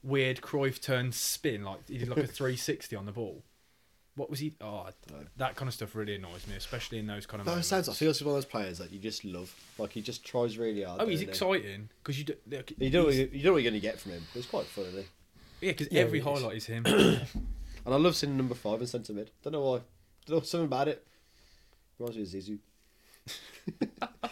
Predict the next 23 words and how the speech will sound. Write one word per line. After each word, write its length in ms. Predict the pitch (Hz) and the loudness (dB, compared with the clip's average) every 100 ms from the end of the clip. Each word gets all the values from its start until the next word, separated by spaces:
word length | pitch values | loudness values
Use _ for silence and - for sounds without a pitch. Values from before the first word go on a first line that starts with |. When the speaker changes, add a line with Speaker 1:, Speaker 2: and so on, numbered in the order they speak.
| - 226 - 208 | -6 -10 -8 -10
Speaker 3:
Yep. 140 | - - - - - - | -8 -10 -12 -20 -20 -10
Speaker 1:
Is 80 | 135 | -2
there 100 | 151 | 0
anything 200 | 156 147 | 0 0
else 160 | 147 139 | -4 -4
you 60 | 143 | -6
guys 140 | 135 | -4
wanna 140 | 131 120 | -4 -6
add 200 | 123 - | -8 -10
to 100 | 123 | -10
that, 160 | 120 | -6
Speaker 2:
Uh, 20 | 104 | -2
Speaker 1:
then? 140 | 101 135 | -2 2
Speaker 2:
we've 120 | 123 | 4
gotta 120 | 127 | 4
mention 280 | 110 104 101 | 4 2 -2
Danilo, 300 | 98 95 95 | -4 -4 -6
Danilo's 420 | - 107 101 92 | -6 -4 -2 -4
goal. 300 | 87 90 85 - _ _ _ - - - | -6 -8 -8 -12 _ _ _ -20 -14 -2
Third 240 | 127 110 | 2 2
minute. 200 | 104 101 | 0 0
Speaker 1:
Oh, 160 | 120 113 | 0 0
yeah. 260 | 104 92 | -2 -4